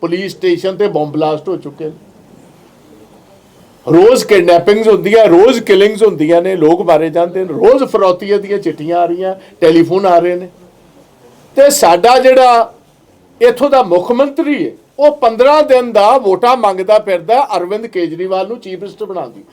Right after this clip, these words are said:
ਦਿੱਲੀ ਦੇ ਵਿੱਚ ਪਰਿਵਾਰ ਸਮੇਤ ਉਹ ਵੀ ਉੱਥੇ, ਸਾਰੇ ਕੈਬਨਿਟ ਦੇ ਮੰਤਰੀ ਉੱਥੇ, ਸਾਰੇ ਇਹਨਾਂ ਦੇ ਐਮ ਐਲ ਏ ਉੱਥੇ। ਪੰਜਾਬ ਨੂੰ ਲਵਾਰਸ ਛੱਡ ਦਿੱਤਾ।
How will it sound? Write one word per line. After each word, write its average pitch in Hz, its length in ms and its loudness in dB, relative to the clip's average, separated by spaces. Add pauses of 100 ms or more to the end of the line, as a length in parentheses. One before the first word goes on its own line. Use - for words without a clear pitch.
(140)
ਦਿੱਲੀ 247 260 -2
ਦੇ 202 120 -2
ਵਿੱਚ 127 160 -10 (720)
ਪਰਿਵਾਰ 202 460 2
ਸਮੇਤ 220 460 2
ਉਹ 196 220 -2
ਵੀ 240 140 -4
ਉੱਥੇ, 202 400 -4 (400)
ਸਾਰੇ 254 480 2
ਕੈਬਨਿਟ 214 440 2
ਦੇ 226 120 2
ਮੰਤਰੀ 170 420 -2
ਉੱਥੇ, 202 380 -4 (180)
ਸਾਰੇ 180 360 2
ਇਹਨਾਂ 254 240 2
ਦੇ 233 80 0
ਐਮ 170 220 2
ਐਲ 160 160 -2
ਏ - 20 -2
ਉੱਥੇ। 185 320 -8 (760)
ਪੰਜਾਬ 202 580 4
ਨੂੰ 269 220 2
ਲਵਾਰਸ 170 460 2
ਛੱਡ 165 200 0
ਦਿੱਤਾ। 180 380 -6